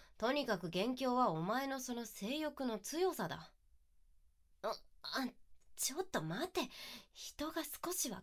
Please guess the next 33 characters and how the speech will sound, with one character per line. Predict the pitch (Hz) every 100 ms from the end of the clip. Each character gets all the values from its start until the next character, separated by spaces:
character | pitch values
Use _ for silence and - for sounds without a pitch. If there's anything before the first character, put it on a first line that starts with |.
| -
我 | 202
慢 | 330 349 -
し | -
ろ | 226
っ | 269
て | - - -
言 | -
っ | - - -
て | 339
る | 381 381
時 | 339 - 415
に。 | 349 254 208 190 - - - - - - - - 202 190
ど | 196
う | 302 539
し | 587 -
て |
お | 226
前 | 190 190 196
は | 196
そ | 196 208 226
う |
な | 214 196
ん |
だ。 | 185 175 180 170 - - - - - _ _ _ _
い | - 170
や、 | 185 214 190 180 - -
服 | 311 330
は | 165 170
だ | 190 302
け | 339 339
る | 285 226
な。 | 208 208 190 285 - - - - _
パ | -